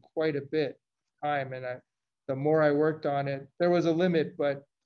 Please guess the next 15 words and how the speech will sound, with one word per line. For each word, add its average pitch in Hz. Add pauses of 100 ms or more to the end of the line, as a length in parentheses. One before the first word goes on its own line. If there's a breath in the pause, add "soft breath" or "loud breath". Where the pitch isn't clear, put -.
(1120)
the, 156
the 151
sensation 160
of 143
pain 147
didn't, 147 (1400)
didn't 165
stop. 156
Like, 156
I 143
could 143
keep -
going 160
for 151
longer 165